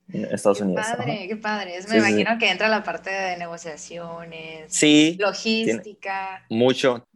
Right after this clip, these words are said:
Speaker 2: Una chica de nuestro público que se llama Sofía te
Speaker 1: Ah,
Speaker 2: manda
Speaker 1: hola, Sofía.
Speaker 2: esta pregunta.
Speaker 1: Vale, vale.
Speaker 2: ¿Cómo manejan la lluvia de ideas en familia?
Speaker 1: Es muy complicada, la verdad, es muy complicada. Eh, no es,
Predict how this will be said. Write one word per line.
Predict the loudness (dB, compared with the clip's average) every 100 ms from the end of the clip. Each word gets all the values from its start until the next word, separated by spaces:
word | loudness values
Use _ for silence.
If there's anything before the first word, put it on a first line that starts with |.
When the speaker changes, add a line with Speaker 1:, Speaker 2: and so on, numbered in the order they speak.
| _ _ -8
Speaker 2:
Una | -4 -4
chica | -4 -2 2
de | 4
nuestro | 2 -2 -4
público | -2 -2 0 0 0 -4 _ _
que | -14
se | -4
llama | -2 -2 -4
Sofía | -8 -6 -4 -4 -6 -14 _ _ _ _
te | -6
Speaker 1:
Ah, | 0
Speaker 2:
manda | 4
Speaker 1:
hola, | 6 6
Sofía. | 6 4
Speaker 2:
esta | 4 0
pregunta. | 0 0 -2 -6 -14 -14 -20 -20 _ _ _ -4
Speaker 1:
Vale, | 0 0
vale. | -2 -8 _ _ -14 -8 0
Speaker 2:
¿Cómo | 2 4
manejan | 4 4 2 2 2 2 0
la | -2 0
lluvia | 0 0 2
de | 2
ideas | 0 -2 -4 -4 -8 -18 -18 -16
en | -12
familia? | -10 -8 -8 -10 -14 _ _ _ _ _ _ _ _ _ -20 -10 0
Speaker 1:
Es | 2
muy | 2
complicada, | 2 2 2 4 6 4 0 _ _ _
la | -6 -2
verdad, | -2 -2 -4 _ -14
es | -10
muy | -10
complicada. | -8 -6 -2 4 4 4 0 -4
Eh, | -4 0 0 0
no | 0 -2
es, | -2 -8 -16 -20